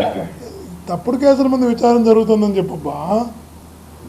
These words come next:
మాకు లిక్కర్ కేసు అని ఎందుకు? ఈ తప్పుడు కేసుల మీద విచారణ జరుగుతుందని భావించండి. నిజం, నిజం కాబట్టి. థర్టీ యాక్ట్ ఎందుకమ్మా? ఇప్పుడు థర్టీ యాక్ట్ పెడతారు,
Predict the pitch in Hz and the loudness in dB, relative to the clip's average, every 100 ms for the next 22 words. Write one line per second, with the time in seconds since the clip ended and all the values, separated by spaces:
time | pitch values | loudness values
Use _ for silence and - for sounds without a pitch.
0 | - - - - - 175 170 262 240 247 | -20 -20 -18 -12 -8 -6 -2 0 6 6
1 | 226 214 190 175 220 214 185 269 262 269 | 6 4 2 -2 -4 -4 -2 0 4 4
2 | 262 254 240 226 240 233 226 220 226 214 | 4 2 0 2 4 4 4 2 0 0
3 | 220 - - - - - - - 175 196 | 0 -2 -8 -20 -20 -20 -20 -14 2 4
4 | 254 262 233 180 139 - - - - - | 4 4 0 0 -4 -6 -16 -20 -20 -20
5 | - - - 196 233 233 226 208 208 254 | -20 -20 -10 -2 2 4 2 2 0 4
6 | 226 185 160 147 143 - - - - - | 4 4 2 -6 -12 -16 -20 -20 -20 -20
7 | - - - - - - - - - - | -20 -20 -20 -20 -20 -20 -20 -20 -14 -6
8 | 208 302 311 262 269 294 277 269 - - | -2 0 0 0 0 2 2 2 0 -8
9 | - - 202 214 196 226 247 247 254 240 | -20 -8 -4 0 0 4 4 4 4 4
10 | 233 247 240 240 240 | 4 2 4 4 2